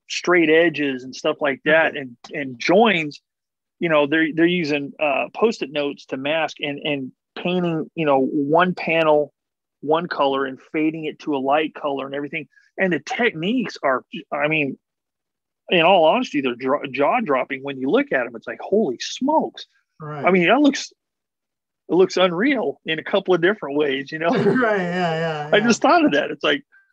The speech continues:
Speaker 1: it looks really, really cool, but is
Speaker 2: But
Speaker 1: it realistic?
Speaker 2: understanding what
Speaker 1: In
Speaker 2: it
Speaker 1: my
Speaker 2: takes
Speaker 1: eyes
Speaker 2: to do that gives you an appreciation for it.
Speaker 1: Exactly. Bingo.
Speaker 2: Yeah.
Speaker 1: That's it. You know, it's like, I, I, I, I look,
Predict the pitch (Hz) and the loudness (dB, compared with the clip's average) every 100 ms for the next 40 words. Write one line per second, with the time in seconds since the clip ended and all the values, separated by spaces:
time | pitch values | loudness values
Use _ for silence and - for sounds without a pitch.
0 | _ - 180 175 175 196 - 143 139 160 | _ -2 0 2 0 0 -6 -6 -2 -2
1 | 170 151 147 143 - 294 180 123 _ - | -2 0 -2 -2 -6 -4 -4 -4 _ -4
2 | 151 202 254 139 160 247 - - - 247 | -2 0 0 0 0 -2 -6 -8 -2 0
3 | 247 240 202 196 135 139 214 135 285 302 | 2 2 6 6 6 6 6 6 4 0
4 | 320 175 202 220 170 156 160 143 170 151 | 0 0 -2 0 0 0 -4 -6 -8 -4
5 | 180 160 139 180 151 143 147 139 - 113 | -4 -4 -6 -8 -8 -6 -6 -6 -12 -20
6 | - - - - 160 135 127 180 175 151 | -18 -18 -14 -6 -4 -2 2 2 2 -2
7 | 127 - _ 185 180 143 123 113 165 156 | -4 -8 _ 0 2 2 0 2 0 2
8 | - 226 - 151 147 151 160 156 175 156 | 0 0 0 -2 0 0 -2 -2 -4 -2
9 | 151 160 156 147 - - 160 156 147 165 | -2 -2 -4 -6 -8 -10 -6 -6 -2 -4
10 | 156 175 | -2 -4